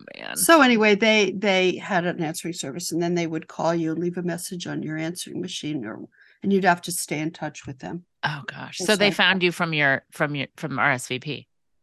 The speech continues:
Speaker 2: Yeah.
Speaker 1: Great. I love that. And
Speaker 2: And I put,
Speaker 1: a thousand dollars
Speaker 2: yeah.
Speaker 1: for that ad, that was a lot. That,
Speaker 2: That's a
Speaker 1: I
Speaker 2: lot of
Speaker 1: wonder what that
Speaker 2: money.
Speaker 1: would translate to now.
Speaker 2: Um, I know, we could ask S I R I.
Speaker 1: Yeah.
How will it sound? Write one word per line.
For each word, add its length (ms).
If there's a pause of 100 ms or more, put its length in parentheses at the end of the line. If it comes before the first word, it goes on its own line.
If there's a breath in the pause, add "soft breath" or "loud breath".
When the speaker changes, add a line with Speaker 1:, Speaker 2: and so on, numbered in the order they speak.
(160)
Speaker 2:
Yeah. 600 (500)
Speaker 1:
Great. 380 (120)
I 120
love 280
that. 200
And 140
Speaker 2:
And 100
I 40
put, 80
Speaker 1:
a 40
thousand 360
dollars 300
Speaker 2:
yeah. 60
Speaker 1:
for 80
that 220
ad, 220
that 120
was 120
a 40
lot. 340 (280)
That, 80
Speaker 2:
That's 160
a 40
Speaker 1:
I 40
Speaker 2:
lot 80
of 80
Speaker 1:
wonder 160
what 80
that 80
Speaker 2:
money. 160
Speaker 1:
would 140
translate 480
to 160
now. 300 (1080)
Speaker 2:
Um, 680 (1700)
I 120
know, 300
we 140
could 200
ask 400 (140)
S 240
I 160
R 240
I. 220
Speaker 1:
Yeah. 80